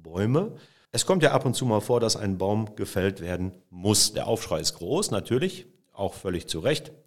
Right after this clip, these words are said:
Jeder Baum, der gefällt wird, tut auch weh. Aber, ähm, wie gehst du denn damit um? Ähm, da gab's ja auch wirklich dann schon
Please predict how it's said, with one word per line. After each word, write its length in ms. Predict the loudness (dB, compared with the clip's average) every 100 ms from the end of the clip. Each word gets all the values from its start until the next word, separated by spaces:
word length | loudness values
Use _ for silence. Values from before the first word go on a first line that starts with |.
| -14
Jeder 260 | -2 0
Baum, 220 | 2 2
der 120 | 2 0
gefällt 360 | -2 -2 -2
wird, 200 | -4 -4 -10 -20 0
tut 200 | 2 6
auch 220 | 4 6
weh. 220 | 4 4 -2 -16 -20 _ _
Aber, 760 | 0 4 8 8 8 4 -6 -12
ähm, 340 | -4 0 0 -2
wie 80 | 2
gehst 220 | 2 4
du 60 |
denn 160 | 2 2
damit 400 | 4 4 2 0
um? 440 | -2 0 0 -2
Ähm, 240 | -8 -18 -12
da 120 | -4
gab's 260 | -2 0 2
ja 80 |
auch 160 | 2 2
wirklich 280 | -4 -6 -6
dann 180 | -6 -4
schon 320 | -4 -6